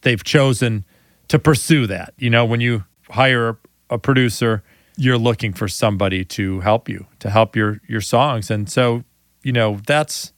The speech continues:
that's all. And, you know, you care about some of these people, and when you see these things happen, and sadly, I've lost some friends along the way, whether it's, you know, O D or suicide or whatever it is, you know, it's heartbreaking.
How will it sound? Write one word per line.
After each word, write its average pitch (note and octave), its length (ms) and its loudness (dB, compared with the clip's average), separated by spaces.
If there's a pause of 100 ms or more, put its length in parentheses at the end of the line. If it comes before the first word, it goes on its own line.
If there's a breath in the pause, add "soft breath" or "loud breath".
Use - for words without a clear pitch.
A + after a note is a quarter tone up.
(280)
that's B2+ 300 2
all. G2+ 460 -4
And, B2+ 260 0 (360)
you D#3 100 -2
know, D3 80 4
you C#3+ 200 0
care C#3 240 4
about A#2+ 300 2 (260)
some - 280 0
of A#2 40 0
these A2+ 140 -2
people, A2+ 440 2
and A2 80 -2
when A2 100 -2
you G#2 100 -2
see A#2+ 260 0
these G#2+ 260 -2
things G2+ 300 -4
happen, G2 480 0
and F#2 240 -6 (420 soft breath)
sadly, A2+ 640 0
I've G#2 160 -4
lost G#2+ 320 2
some G#2+ 140 -4
friends G#2+ 340 2
along G2+ 320 2
the G2 80 -4
way, A#2+ 520 0 (340 soft breath)
whether G#2+ 340 2
it's, - 480 -10
you A#2 100 -4
know, G2+ 300 -2
O A2 200 2
D A2+ 340 0
or G2+ 160 -2
suicide G#2 680 2
or G2+ 80 -2
whatever A#2 380 2
it A#2+ 60 2
is, A2+ 380 -2 (120)
you D3 120 0
know, C#3+ 140 4
it's C3+ 140 -2
heartbreaking. A2 680 0